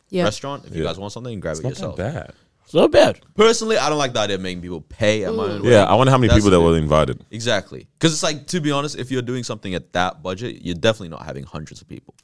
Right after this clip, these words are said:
Speaker 1: Mm.
Speaker 3: Let's say you even had two hundred people, right?
Speaker 2: Yeah.
Speaker 3: That you invited.
Speaker 2: Yeah.
Speaker 3: Oh, wait, you can't have two hundred people at a bar. Let's say you had a hundred people, right? And you're at the nearest bar or nearest stop or diner, yeah? Everyone's meal,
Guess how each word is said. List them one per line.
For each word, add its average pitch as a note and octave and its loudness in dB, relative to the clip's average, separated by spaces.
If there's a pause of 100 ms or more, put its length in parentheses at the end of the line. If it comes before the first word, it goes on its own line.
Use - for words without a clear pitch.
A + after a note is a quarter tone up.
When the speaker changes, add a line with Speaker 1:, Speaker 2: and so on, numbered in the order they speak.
Speaker 1:
Mm. F#3+ -8
Speaker 3:
Let's A2 2
say A#2 6
you F#2 6
even F2 4
had D#2+ 2 (100)
two - -2
hundred D2 -4
people, - -10 (140)
right? E2 -4 (320)
Speaker 2:
Yeah. C2 -10 (300)
Speaker 3:
That D#2+ -2
you C#2+ -2
invited. C#2+ -6 (120)
Speaker 2:
Yeah. - -16 (480)
Speaker 3:
Oh, B1+ -2
wait, B1+ -4
you C2 -12
can't D#2 -8
have C2+ -8
two - -12
hundred C2+ -12
people - -12
at B1+ -8
a A#1+ -12
bar. B1 -10
Let's G2 0
say A2 4
you F#2+ 6
had D#2+ 2
a - -16
hundred - -6
people, - -14 (260)
right? D#2 -4 (440)
And D2 -8
you're C#2+ -2
at C#2+ -8
the B1+ -6 (420)
nearest D2 -2
bar C2 2
or C2 -2
nearest C2+ -4
stop - -4
or - -6
diner, E2+ 0 (180)
yeah? E2 4 (1700)
Everyone's F2+ 4
meal, F#2 4